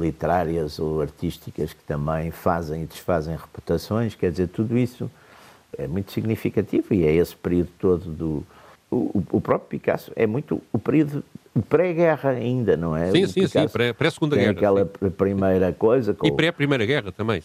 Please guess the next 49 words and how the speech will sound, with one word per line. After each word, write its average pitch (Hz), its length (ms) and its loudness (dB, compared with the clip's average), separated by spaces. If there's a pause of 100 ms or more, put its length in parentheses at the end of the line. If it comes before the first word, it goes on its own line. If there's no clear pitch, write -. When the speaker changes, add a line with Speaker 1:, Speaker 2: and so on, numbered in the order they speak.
(140)
Speaker 1:
É 101 140 6
a 113 40 2
pré-Primeira 135 640 0
Guerra, - 480 -2
exatamente, 82 360 0
Speaker 2:
Sim, 101 80 -2
sim, - 80 -6
sim. - 40 2
Speaker 1:
é 82 40 4
o 85 40 2
pré-Primeira 92 600 0
Guerra, 131 420 2 (100)
Speaker 2:
Sim. - 100 -16 (180)
Speaker 1:
onde 98 180 4
aparecem 98 500 0
depois 95 260 0
todos 80 340 0
aqueles, 92 420 2
os 80 160 0
Matisses, 78 800 -2 (100)
os, 65 220 -10 (160)
Speaker 2:
Sim, 254 200 -4
ele 139 140 4
Speaker 1:
os 131 60 2
Speaker 2:
faz 165 200 2
Speaker 1:
Braques. 175 80 2
Speaker 2:
amizade 160 340 0
com 151 120 2
o 147 40 4
Matisse, 156 600 0
com 143 200 2
quem 147 160 2
também 135 240 2
tem 135 120 2
uma... 127 340 2
Ou 123 60 2
seja, 123 240 0
há 120 40 2
uma, 135 280 2
uma 156 140 -2
espécie 147 260 -2
de 120 60 -8
concorrência 151 680 2
de 127 100 2
amizade 131 480 0
com, 117 160 -6
com 120 200 -2
o 113 60 0
Matisse, 170 580 -2